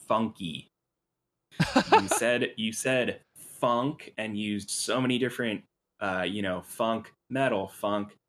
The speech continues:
Speaker 1: rock, funk, blah, blah, blah. So many funk words, but never funky. So good on ya.
Speaker 2: Well, it's, it's
Speaker 1: <laughs>
Speaker 2: funny 'cause, like, I had that specific thought w-, when I was listening to this album again. Like, would you call this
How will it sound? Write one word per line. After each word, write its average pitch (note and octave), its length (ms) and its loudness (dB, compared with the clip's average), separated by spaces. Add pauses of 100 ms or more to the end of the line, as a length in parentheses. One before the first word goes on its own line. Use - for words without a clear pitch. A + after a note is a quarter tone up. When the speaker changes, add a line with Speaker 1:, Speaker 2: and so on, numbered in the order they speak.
(100)
Speaker 1:
rock, A#2 420 0
funk, A2 280 -2 (100)
blah, A2+ 140 2
blah, A#2 120 -2
blah. G#2+ 220 0 (180)
So D3+ 380 2
many C#3+ 240 2
funk C3 600 0 (180)
words, G2 440 2
but - 160 -6
never B2 320 -2
funky. A#2 840 -4 (140)
So G2+ 220 -6 (260)
good E3+ 120 2
on F#3 200 4
ya. F#2 180 2 (180)
Speaker 2:
Well, F#3+ 120 4
it's, G#3 200 4
it's F#3+ 300 4
Speaker 1:
<laughs> E3 140 4
Speaker 2:
funny D#3+ 420 4
'cause, D#3+ 320 2
like, C#3+ 340 2 (560)
I D#3+ 120 6
had G3 260 4
that F3 160 4
specific C3+ 500 -2
thought G2+ 540 4 (220)
w-, B2+ 200 0
when A#2+ 160 0
I A2+ 40 2
was A2+ 100 -2
listening B2 240 0
to G#2+ 60 2
this G2+ 100 -4
album G2+ 340 0
again. F#2 400 -4 (320)
Like, G#2+ 260 0 (420)
would C#3 180 -2
you D3 80 -4
call C#3+ 300 4
this - 340 -2